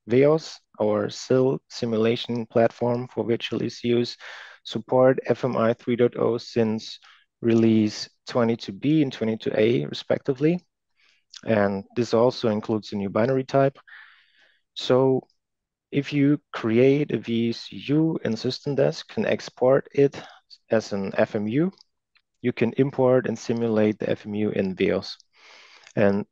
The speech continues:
not only in VEOS, because the F M I standard enables every tool that supports F M I three point oh to import and simulate this F M U. And of course, the F M I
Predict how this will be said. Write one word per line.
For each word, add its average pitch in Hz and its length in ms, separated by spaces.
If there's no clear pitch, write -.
not 113 260
only 117 320
in 101 160
VEOS, 151 400
because 113 500
the - 160
F 110 160
M 113 100
I 110 140
standard 139 420
enables 117 600
every 127 280
tool 156 520
that 113 120
supports 113 520
F 110 180
M 107 120
I 101 260
three 113 200
point 104 200
oh 127 380
to - 120
import 127 600
and 107 80
simulate 98 580
this - 220
F - 160
M - 100
U. - 220
And 147 180
of 143 140
course, 139 520
the 107 100
F 120 160
M 123 160
I 110 220